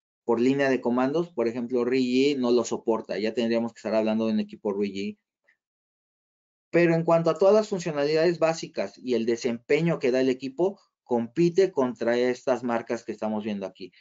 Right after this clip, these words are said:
Compite contra Aruba, compite contra T P Link y compite contra switches de la marca de Cisco. Entonces, aquí podrías ver qué dispositivo es,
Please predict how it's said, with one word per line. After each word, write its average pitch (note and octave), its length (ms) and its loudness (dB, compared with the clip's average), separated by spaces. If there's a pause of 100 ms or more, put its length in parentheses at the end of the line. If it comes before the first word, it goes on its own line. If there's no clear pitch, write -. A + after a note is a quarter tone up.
(360)
Compite D3+ 560 -2
contra B2 380 0
Aruba, F#3 460 4
compite C3 440 -4
contra A#2 360 -6
T C3+ 100 -2
P C#3 160 2
Link G3 320 2
y C3+ 160 -8
compite C3 480 -2
contra D#3+ 500 0 (520)
switches E3 440 0
de C#3+ 80 2
la A#2 120 2
marca B2 320 0
de G#2+ 100 0
Cisco. - 420 -6 (380)
Entonces, E3 380 0
aquí - 180 -2
podrías D#3+ 400 2
ver D#3 300 -2 (180)
qué E3+ 140 0
dispositivo D3+ 760 -2
es, G#3 260 0